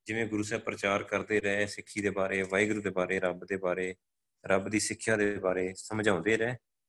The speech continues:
ਉਹ ਆਪਾਂ ਨਹੀਂ ਕਰ ਸਕੇ। ਪਰ ਆਪਣਾ ਹੁਣ ਜਿਹੜਾ ਮਕਸਦ ਆ, ਇਹ ਇਹੀ ਹੈਗਾ ਕਿ ਅਸੀਂ, ਅਸੀਂ ਸਾਰੀ ਦੁਨੀਆ ਵਿੱਚ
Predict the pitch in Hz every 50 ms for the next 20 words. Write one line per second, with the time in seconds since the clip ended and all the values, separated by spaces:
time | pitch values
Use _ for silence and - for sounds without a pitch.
0 | _ _ _ _ _ - 127 120 110 104 - - 117 113 113 110 110 107 113 120
1 | 120 120 101 90 85 - - 80 - 87 82 - _ _ _ _ _ _ _ _
2 | _ _ _ _ _ - 113 113 - - 110 - - 113 117 113 110 104 113 104
3 | 101 104 107 104 110 113 113 110 98 92 - - - 123 120 110 110 113 120 -
4 | - 120 117 - 117 113 107 120 123 123 120 107 92 92 95 98 98 - 117 107
5 | 104 107 110 117 - - - - - 117 - 110 110 117 117 - 101 101 104 110
6 | 117 127 131 127 -